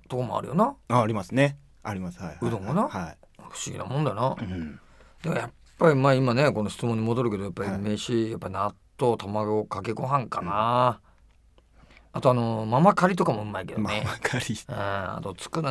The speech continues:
Speaker 1: 海苔の佃煮もうまいよな。
Speaker 2: そうですね。はい。ふりかけとかもやっぱうまいですけどね。
Speaker 1: ふりかけもうまい。あれさ、ふりかけもさ、
Speaker 2: ふりかけ。
Speaker 1: うまいふりかけとか買ったりしてさ、
Speaker 2: はい。
Speaker 1: あと、そんなにさ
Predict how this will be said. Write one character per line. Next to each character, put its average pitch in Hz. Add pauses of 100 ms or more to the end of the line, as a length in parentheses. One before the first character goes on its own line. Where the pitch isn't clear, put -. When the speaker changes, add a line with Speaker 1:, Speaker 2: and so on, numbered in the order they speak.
Speaker 1:
海 -
苔 127
の 151
佃 127
煮 120
も -
う 120
ま 113
い -
よ 131
な。 -
Speaker 2:
そ 120
う 113
で 110
す 113
ね。 113
は 110
い。 - (720)
ふ -
り 214
か 254
け 262
と 240
か 180
も 117
や 107
っ -
ぱ 135
う 180
ま 131
い -
で 165
す 165
け -
ど -
ね。 160
Speaker 1:
ふ -
り -
か -
け -
も -
う 139
ま 127
い。 98 (280)
あ -
れ 151
さ、 113
ふ -
り 220
か 247
け 220
も 196
さ、 147
Speaker 2:
ふ -
り 107
か 101
け。 110
Speaker 1:
う 127
ま 190
い 240
ふ 180
り 151
か 123
け 113
と 104
か -
買 107
っ -
た 135
り 117
し -
て 95
さ、 98
Speaker 2:
は 92
い。 -
Speaker 1:
あ -
と、 98 (400)
そ -
ん 320
な 311
に 285
さ 180